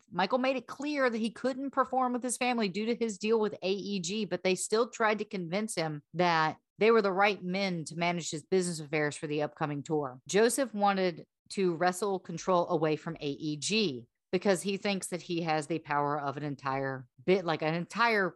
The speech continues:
company behind him. "I'm the only one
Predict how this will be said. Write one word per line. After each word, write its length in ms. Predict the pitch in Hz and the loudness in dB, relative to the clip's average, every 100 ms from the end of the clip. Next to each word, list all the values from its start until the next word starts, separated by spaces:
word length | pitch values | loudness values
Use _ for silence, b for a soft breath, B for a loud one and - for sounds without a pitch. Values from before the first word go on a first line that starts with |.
| _ | _
company 600 | - 226 202 165 143 135 - - | 2 2 4 0 -2 -8 -6 -4
behind 380 | 156 151 143 | 2 2 2
him. 300 | 139 113 113 _ | -2 -6 -12 _
"I'm 140 | 175 226 | 2 2
the 100 | 220 | 2
only 240 | 226 220 | 2 2
one 520 | 196 190 175 170 165 | 2 2 2 0 -8